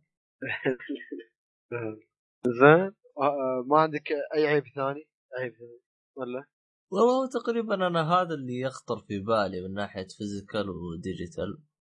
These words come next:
Speaker 2: تقريبًا.
Speaker 1: خلنا ناخذ، ناخذ، آه، شيء بسيط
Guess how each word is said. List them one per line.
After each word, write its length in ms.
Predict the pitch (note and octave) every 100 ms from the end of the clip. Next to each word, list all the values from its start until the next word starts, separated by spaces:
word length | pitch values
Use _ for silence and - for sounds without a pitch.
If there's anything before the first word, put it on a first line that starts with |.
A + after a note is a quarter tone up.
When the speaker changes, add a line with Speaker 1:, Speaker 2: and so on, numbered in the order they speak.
| _ _
Speaker 2:
تقريبًا. 720 | G2 - E2+ F2 D#2+ E2+ A#2 D3+
Speaker 1:
خلنا 220 | F#3+ D3
ناخذ، 340 | D3+ D3 C#3 - - _ _ _ D3 C3+
ناخذ، 300 | C3 - B2 A#2
آه، 400 | A#2 A2+ A2+ A2 _ _ _ -
شيء 100 | D#3
بسيط 440 | B2+ B2+ - C3+